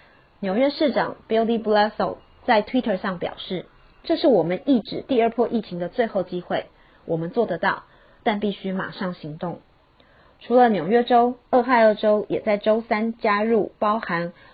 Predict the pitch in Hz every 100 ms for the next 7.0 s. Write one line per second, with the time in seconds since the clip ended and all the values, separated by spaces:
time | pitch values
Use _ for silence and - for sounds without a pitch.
0 | - - 247 - 240 247 240 240 240 254
1 | 240 202 175 170 165 175 175 175 185 175
2 | 180 - _ _ _ _ - - 262 269
3 | 277 226 - 185 208 262 240 240 220 202
4 | 180 - 190 165 - 185 165 165 165 -
5 | _ _ _ _ 254 262 233 220 226 226
6 | 226 254 262 202 160 - - - 202 180